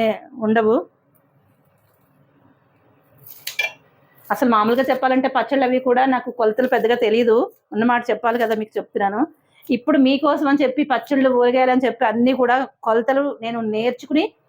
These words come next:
నేర్చుకుని అంటే అంతా ఒకసారి అంత కొలతలతోటి వేసుకుని, ఆ, ప్రాక్టీస్ చేసి అప్పుడు మీకు చూపిస్తున్నాను అనమాట. లేదంటే నాకు ఊరికే అలా చూసి అందాజుగా చూసేసి చేసేసుకోవడమే, అది కూడా సూపర్గా ఉంటాయండి, చాలా బాగా కుదురుతాయి అవి కూడాను.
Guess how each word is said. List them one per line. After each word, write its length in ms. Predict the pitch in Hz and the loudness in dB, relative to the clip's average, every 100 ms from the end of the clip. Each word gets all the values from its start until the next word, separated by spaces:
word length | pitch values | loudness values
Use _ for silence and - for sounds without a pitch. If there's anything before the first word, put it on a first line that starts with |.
| _ _ - | _ _ -2
నేర్చుకుని 340 | 233 262 294 | 0 0 2
అంటే 160 | 294 277 | 2 4
అంతా 340 | 262 254 302 | 2 2 0
ఒకసారి 640 | 277 - 262 262 269 262 254 | 0 0 -2 -2 -2 -4 -4
అంత 180 | 226 220 | -6 -4
కొలతలతోటి 580 | - 240 240 269 269 269 | -2 0 0 0 0 2
వేసుకుని, 580 | 240 247 247 277 370 415 _ _ _ - 240 | 2 2 0 -2 -2 -4 _ _ _ -2 2
ఆ, 200 | 233 220 | 4 2
ప్రాక్టీస్ 560 | 226 233 233 277 262 | 0 -2 -2 -8 0
చేసి 260 | 262 262 359 | 0 2 -2
అప్పుడు 340 | 240 233 339 | -4 -4 0
మీకు 260 | 294 294 269 | 0 0 -2
చూపిస్తున్నాను 420 | 262 262 254 247 | -2 -2 -2 0
అనమాట. 280 | 233 220 208 196 _ _ _ - | 0 0 -2 -6 _ _ _ -2
లేదంటే 300 | 247 277 302 | 2 2 2
నాకు 240 | 277 269 | 0 -2
ఊరికే 260 | 240 269 285 | -2 -2 0
అలా 140 | 277 262 - | 0 0 -2
చూసి 260 | 262 277 311 | -4 -2 0
అందాజుగా 380 | 262 254 269 269 | 0 0 0 0
చూసేసి 360 | 269 269 269 269 | 0 -2 -2 0
చేసేసుకోవడమే, 680 | 247 254 - 240 240 240 - _ _ - | -2 -2 -2 0 2 0 -4 _ _ -2
అది 100 | 214 | 0
కూడా 140 | 269 | 0
సూపర్గా 540 | 285 262 - 294 277 285 | -2 -6 -6 -2 2 2
ఉంటాయండి, 420 | 262 262 247 226 | 0 0 -2 -2
చాలా 160 | 226 247 | -2 0
బాగా 120 | 254 | -2
కుదురుతాయి 420 | 262 233 233 254 | -2 -6 0 0
అవి 80 | 220 | 2
కూడాను. 320 | 220 208 175 | 2 0 -2